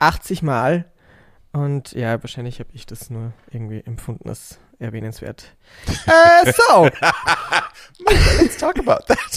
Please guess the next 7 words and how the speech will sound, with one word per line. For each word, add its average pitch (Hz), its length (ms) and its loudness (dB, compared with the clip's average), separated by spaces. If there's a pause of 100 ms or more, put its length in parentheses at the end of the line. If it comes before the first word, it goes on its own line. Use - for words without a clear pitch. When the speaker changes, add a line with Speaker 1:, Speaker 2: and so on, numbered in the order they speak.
(120)
Speaker 2:
<laughs> - 100 -6 (220)
Was - 180 -6
meinst - 320 -4
du - 40 -2
damit? 120 380 0
<laughs> - 100 -6 (2750)
Speaker 1:
Du, 320 140 4